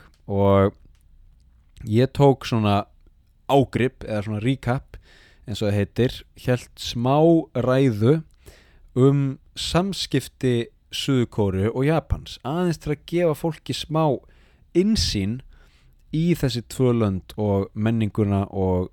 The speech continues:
samskiptin. Ég tók bara tíu mínútur í að, eh, rekja sögu síðustu áratuga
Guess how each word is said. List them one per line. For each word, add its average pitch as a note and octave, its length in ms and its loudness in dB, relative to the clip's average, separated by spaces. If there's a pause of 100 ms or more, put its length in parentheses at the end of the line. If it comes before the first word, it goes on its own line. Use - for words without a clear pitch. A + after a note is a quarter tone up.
samskiptin. - 680 -6 (800)
Ég G2 160 -4
tók A2+ 160 0
bara A2 240 0
tíu C#3 240 4
mínútur B2+ 400 2 (160)
í A2+ 160 -2
að, G#2 520 0
eh, G2 280 -2 (440)
rekja A#2 760 4
sögu B2+ 560 4
síðustu A2+ 640 0
áratuga G#2 640 0